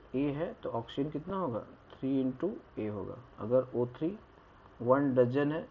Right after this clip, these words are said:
तो बच्चों ऑक्सीजन कितना होगा, three dozen होगा, है ना, दिख रहा होगा आपको। अगर ओ थ्री बच्चों one mole है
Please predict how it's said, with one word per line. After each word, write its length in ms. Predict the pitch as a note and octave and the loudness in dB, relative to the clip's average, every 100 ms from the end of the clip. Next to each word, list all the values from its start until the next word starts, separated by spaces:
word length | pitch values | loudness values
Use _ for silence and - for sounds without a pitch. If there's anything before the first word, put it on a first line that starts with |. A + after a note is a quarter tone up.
| - - - - | -16 -20 -20 -8
तो 60 | A#2+ | -2
बच्चों 320 | A#2+ - F3 - | -2 0 0 0
ऑक्सीजन 420 | A#2 - C#3+ D3 | -4 -4 -4 -2
कितना 260 | D3+ D#3 E3+ | -4 -4 -4
होगा, 260 | D#3 A2+ G2+ - - - - - - - - - - | -2 -2 -6 -12 -20 -20 -20 -20 -20 -20 -20 -20 -10
three 240 | A#2+ A#2 | -4 -2
dozen 340 | A2 G#2 G#2 G2+ | -2 -4 -4 -6
होगा, 200 | G#2 A2+ | -8 -8
है 60 | |
ना, 120 | G#3 G#3 - | -10 -12 -8
दिख 200 | A#2 B2+ | -6 0
रहा 100 | C3+ | 4
होगा 220 | C3+ C3 | 4 4
आपको। 280 | B2+ - - - - - - - - - - - - - - - - | 2 -2 -10 -10 -20 -20 -20 -20 -20 -20 -20 -20 -20 -20 -20 -20 -8
अगर 280 | A#2+ C3+ D#3+ - | -2 0 -2 0
ओ 140 | C3 C3 | 0 0
थ्री 260 | - D#3+ G3+ - | 0 -2 -2 -4
बच्चों 380 | B2 B2 D#3 E3+ - B2 | -6 -4 -4 -4 -4 0
one 200 | B2 C3+ | 2 4
mole 260 | C#3 C#3+ C#3 | 2 2 0
है 160 | E3 | -4